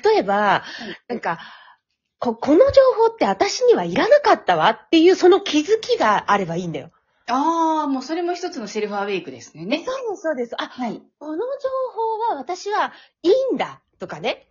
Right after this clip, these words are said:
Speaker 2: はい。
Speaker 1: うん。っていう見方が一つあるのと、
Speaker 2: はい。
Speaker 1: オーディオブックとかって、Kindleとかでやってるのだよね、確かね。
Speaker 2: あ、はい。
Speaker 1: うんうん。で、あれは、あの、本を書いた方がどれだけ素晴らしいことを書いていたとしても、
Speaker 2: はい。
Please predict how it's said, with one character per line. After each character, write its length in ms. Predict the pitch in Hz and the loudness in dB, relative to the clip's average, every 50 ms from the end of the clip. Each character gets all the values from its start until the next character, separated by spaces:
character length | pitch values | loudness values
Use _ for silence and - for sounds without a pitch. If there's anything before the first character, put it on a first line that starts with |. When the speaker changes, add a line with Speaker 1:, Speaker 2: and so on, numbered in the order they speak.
| _ | _
Speaker 2:
は 140 | - 226 202 | -12 -10 -10
い。 160 | 175 - - _ _ _ | -10 -12 -14 _ _ _
Speaker 1:
う 80 | - 254 | -6 -6
ん。 60 | 214 180 | -6 -6
っ 20 | |
て 300 | - _ _ - 427 427 | -8 _ _ 0 0 2
い 40 | 370 403 480 480 466 453 466 508 - | 4 4 4 2 2 0 -2 -6 -6
う 40 | 294 | -6
見 140 | 359 349 | -6 -4
方 240 | - 403 403 - 311 | -2 -4 -2 -2 -2
が 100 | 208 180 | -4 -4
一 200 | 175 - - 220 | -6 -6 -10 -10
つ 160 | - - 190 | -8 -4 -4
あ 80 | 190 202 | -4 -4
る 100 | 190 175 | -4 -8
の 160 | 160 160 170 | -12 -12 -14
と、 180 | - _ - 339 | -12 _ -2 0
Speaker 2:
は 220 | 359 359 302 226 | 2 4 4 2
い。 320 | - 269 277 247 196 170 - - - _ - | 2 -2 -6 -6 -8 -10 -14 -18 -20 _ -6
Speaker 1:
オ 360 | 294 277 254 - - 311 403 | -4 -2 -2 0 0 -2 -2
ー 40 | 453 | 0
デ 60 | 494 | 4
ィ 40 | 508 508 508 494 554 | 4 4 4 4 4
オ 40 | 508 | 2
ブ 40 | 523 | 2
ッ 20 | |
ク 120 | 523 359 - | 0 -6 -4
と 120 | 233 208 | -4 -6
か 340 | - - 175 160 156 151 147 147 | -6 -6 -8 -8 -8 -8 -12 -12
っ 40 | - | -12
て、 100 | - - | -12 -6
Kindle 420 | - 311 339 330 359 359 349 339 | 0 0 2 2 2 0 0 -2
と 100 | 339 320 | -4 -4
か 140 | - 240 185 | -4 -4 -4
で 80 | 170 | -4
や 120 | 156 151 151 | -4 -6 -6
っ 20 | |
て 180 | - - 202 190 | -8 -8 -8 -6
る 100 | 202 190 | -6 -6
の 280 | 185 151 147 151 - _ _ _ _ _ - | -6 -6 -8 -8 -10 _ _ _ _ _ -16
だ 100 | 139 135 | -14 -8
よ 80 | 147 | -2
ね、 140 | 214 262 294 | 0 0 0
確 240 | - 196 170 - - | 0 -4 -10 -10 -10
か 100 | 240 - | -8 -6
ね。 320 | 262 330 339 359 359 - - - | -4 -4 -4 -4 -6 -10 -14 -12
Speaker 2:
あ、 40 | 202 | -10
は 80 | 175 | -10
い。 180 | 160 - - _ _ _ _ - | -10 -12 -14 _ _ _ _ -4
Speaker 1:
う 80 | 269 269 | -2 0
ん 100 | 247 214 | 0 0
う 220 | - 220 220 202 180 | 0 0 0 0 -2
ん。 60 | 190 - - - | -4 -10 -14 -8
で、 160 | - 180 - - | -6 -6 -6 -4
あ 100 | - 247 | -4 -2
れ 140 | 302 339 349 | -2 -2 0
は、 380 | 403 427 427 415 349 208 - - - - - - - _ _ - | 0 0 0 2 2 0 0 -2 -10 -18 -18 -20 -20 _ _ -6
あ 140 | 240 214 208 | -6 -4 -4
の、 260 | 202 190 185 185 180 | -4 -4 -4 -4 -4
本 400 | 180 - 453 523 523 494 370 240 | 0 4 4 6 6 6 4 2
を 100 | 226 - | 0 -2
書 100 | 254 285 | -4 -4
い 80 | 285 - | -4 -4
た 140 | - 180 - | -6 -8 -10
方 300 | - 170 - - 185 170 | -10 -12 -10 -8 -8 -6
が 240 | 180 180 190 185 | -4 -4 -4 -4
ど 140 | 170 - 277 | -2 -2 0
れ 100 | 330 415 | 0 0
だ 100 | 466 480 | -2 -4
け 120 | 466 480 427 | -4 -4 -6
素 160 | - 359 339 | -4 -2 0
晴 160 | 359 392 392 | 0 0 0
ら 40 | 403 | -2
し 140 | - - - 466 440 | -4 -2 0 0 0
い 40 | 427 | 0
こ 140 | - - - | -2 -8 -8
と 180 | - 226 196 | -6 -6 -6
を 80 | 165 165 | -6 -6
書 100 | - 247 | -4 -4
い 100 | 262 233 | -4 -4
て 100 | - 180 | -4 -6
い 80 | 170 165 | -8 -6
た 140 | 170 175 175 | -6 -10 -10
と 160 | - 170 160 | -10 -12 -14
し 80 | - | -14
て 120 | - - 185 | -12 -12 -10
も、 420 | 175 202 240 240 233 220 180 151 | -6 -4 -2 0 0 0 -2 -2
Speaker 2:
は 180 | - - 247 233 | -6 -8 -12 -10
い。 240 | - - - - | -10 -12 -14 -18